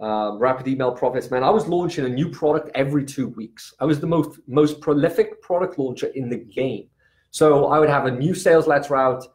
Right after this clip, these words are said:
a new product out every single two weeks. I was just prolific. I just had a machine running. You know what I'm saying? The machine was running. And then what we did was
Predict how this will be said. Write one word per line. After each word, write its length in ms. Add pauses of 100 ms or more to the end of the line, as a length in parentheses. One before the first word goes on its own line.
(160)
a 80
new 180
product 400
out 280 (340)
every 360
single 480
two 220
weeks. 540 (1200)
I 80
was 120
just 140
prolific. 480 (280)
I 120
just 180
had 200
a 20
machine 540
running. 320
You 100
know 80
what 0
I'm 80
saying? 240
The 60
machine 400
was 200
running. 400 (280)
And 100
then 100
what 140
we 80
did 220
was 400